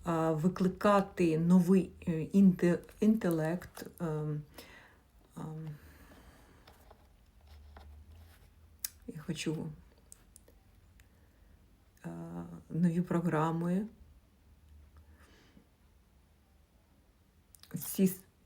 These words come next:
з'єднання нових структур якось іде мені. Нову свідомість, новий погляд роду, в роду. Ви, е, та людина,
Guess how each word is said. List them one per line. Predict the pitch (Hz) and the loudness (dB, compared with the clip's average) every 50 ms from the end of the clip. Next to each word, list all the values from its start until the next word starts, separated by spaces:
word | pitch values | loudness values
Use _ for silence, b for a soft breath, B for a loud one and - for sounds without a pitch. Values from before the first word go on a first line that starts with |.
| _ _ _ - - | _ _ _ -10 -8
з'єднання | 165 156 151 170 165 170 185 196 190 160 175 165 160 160 160 160 156 151 151 | -6 -6 -4 -2 2 4 6 6 6 4 2 0 0 0 -2 -2 -2 -2 -2
нових | 147 160 170 170 175 160 156 180 170 165 165 - - - | -2 -2 0 0 0 0 0 -2 -2 -2 -4 -8 -14 -14
структур | - - - - - 175 - - - - - 165 147 143 - - - - _ _ _ _ _ - | -14 -14 -10 -8 -8 -8 -8 -10 -8 -2 -2 -2 -2 -2 -8 -14 -18 -20 _ _ _ _ _ -6
якось | 165 156 147 - - 160 151 - - | -4 -4 -4 -4 -6 -12 -14 -12 -10
іде | 151 147 151 147 147 | -6 -2 0 0 0
мені. | 147 147 147 160 156 - - - - - b b b b b b b b b b b b b - | 0 -2 -2 -4 -4 -6 -6 -8 -12 -18 b b b b b b b b b b b b b 2
Нову | 170 180 180 180 185 190 | 4 4 6 6 4 0
свідомість, | 185 - - 185 156 151 175 196 202 196 185 180 160 156 156 156 - - - - - - - _ _ _ - - - - | 0 2 0 0 2 4 4 4 4 6 4 4 4 2 -2 -4 -8 -12 -16 -18 -20 -20 -20 _ _ _ -18 -12 -6 -4
новий | 165 165 170 170 165 151 160 170 | -4 -2 -2 -2 -2 0 0 -2
погляд | 165 - - - 175 185 185 180 180 175 151 151 156 - - | -2 -4 -2 0 2 2 2 2 0 -2 -2 -2 -2 -4 -2
роду, | 170 160 151 143 139 - - - - - - - - _ _ _ - | -2 0 0 0 -2 -4 -8 -8 -8 -8 -10 -12 -18 _ _ _ -8
в | - 170 | -2 2
роду. | 175 180 175 156 151 170 165 151 156 - B B B B B B B B | 2 2 2 2 2 2 2 0 -2 -6 B B B B B B B B
Ви, | 156 160 151 160 196 208 202 190 180 180 - - | -6 -4 2 4 6 6 8 6 6 4 2 -2
е, | 180 175 175 170 170 165 165 165 - | 0 0 2 2 0 0 -2 -2 2
та | - 214 226 262 | 2 4 4 4
людина, | 262 247 202 170 180 180 165 160 160 151 147 147 151 | 4 4 2 4 4 2 2 2 0 0 -2 -2 -4